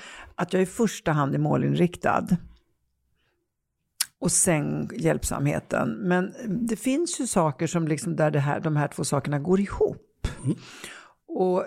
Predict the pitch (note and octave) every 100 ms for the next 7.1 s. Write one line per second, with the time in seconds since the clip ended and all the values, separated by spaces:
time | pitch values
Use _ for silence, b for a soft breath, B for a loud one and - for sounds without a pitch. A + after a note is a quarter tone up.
0 | G#3 G3+ G#3+ G#3+ G3+ G#3+ F3 G3 F3+ F#3+
1 | - G#3+ - G3 G#3+ D#4 B3 - - E3
2 | F3 G3+ G3+ - - E3 D#3+ D#3 A3 A3+
3 | A3 G#3+ G#3 - E3 D3+ C#3+ C#3+ D3 -
4 | B B B B B - - F#3 - F#3
5 | F3+ D#3+ D3+ D#3 D3+ C#3 C3+ C#3+ D#3+ D3
6 | F3 C3 C3+ C3 C3+ C#3 B2+ D3 C3+ B2+